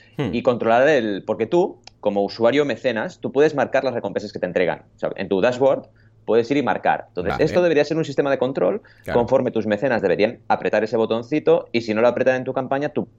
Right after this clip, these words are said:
Speaker 2: tu valoración es peor. De forma que el creador también está motivado a pedir que se pique, ¿no? En plan, si te ha llegado, por
Speaker 1: Claro.
Speaker 2: favor,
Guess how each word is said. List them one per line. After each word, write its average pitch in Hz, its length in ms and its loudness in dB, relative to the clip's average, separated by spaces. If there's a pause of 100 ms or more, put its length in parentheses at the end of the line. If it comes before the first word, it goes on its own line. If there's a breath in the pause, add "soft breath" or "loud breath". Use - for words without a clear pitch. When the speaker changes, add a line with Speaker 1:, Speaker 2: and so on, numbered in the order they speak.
Speaker 2:
tu 101 120 2
valoración 95 440 2
es 117 100 -10
peor. 80 400 -2 (160)
De 87 80 -6
forma 85 260 -4
que - 60 0
el 95 80 -2
creador 95 280 2
también 104 180 -2
está 101 200 -2
motivado 107 640 2
a 110 140 0
pedir 101 260 -2
que 120 100 -2
se 101 140 -8
pique, 85 300 -6
¿no? 95 160 -6
En 135 80 -6
plan, 87 240 -2
si 104 140 -6
te 131 100 2
ha 175 60 2
llegado, 196 240 0
por 202 160 -2
Speaker 1:
Claro. 160 40 -2
Speaker 2:
favor, 170 220 0